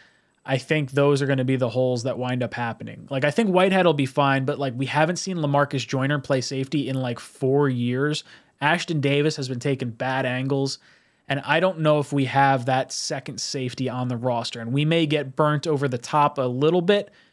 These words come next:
because of it. And I do think the linebackers could cause us a bunch of headaches in the screen game like it,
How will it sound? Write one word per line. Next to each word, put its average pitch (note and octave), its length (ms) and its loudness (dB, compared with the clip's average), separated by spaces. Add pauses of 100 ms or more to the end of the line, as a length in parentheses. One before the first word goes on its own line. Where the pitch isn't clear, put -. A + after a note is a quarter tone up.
(320)
because D3+ 380 2
of G#3+ 80 -6
it. A#3 220 -2 (240)
And C#3+ 120 0
I C#3+ 100 2
do D3+ 180 2
think E3 180 0
the C3+ 100 2
linebackers C#3+ 920 2
could F3 320 2
cause D3 300 6
us C#3 140 -4
a C3+ 60 -8
bunch C3+ 240 -2
of B2+ 60 -4
headaches C3 380 0
in C#3 100 -6
the B2 80 -2
screen C#3 400 -2
game B2+ 240 0
like B2+ 220 -2
it, - 120 -8